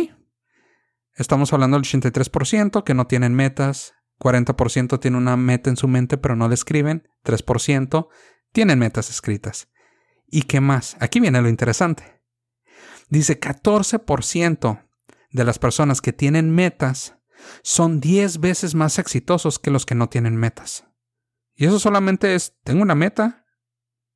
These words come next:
y ese catorce por ciento tienen diez veces, diez X más éxito que otras personas, solamente por tenerlas. Y otro dato, el tres por ciento que escribieron sus metas son más exitosos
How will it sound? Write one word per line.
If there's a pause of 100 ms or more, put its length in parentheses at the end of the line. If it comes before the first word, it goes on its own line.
(440)
y
ese
catorce
por
ciento (460)
tienen (120)
diez
veces,
diez
X (240)
más
éxito (320)
que
otras
personas,
solamente
por
tenerlas. (260)
Y
otro
dato,
el
tres
por
ciento
que
escribieron
sus
metas (240)
son
más
exitosos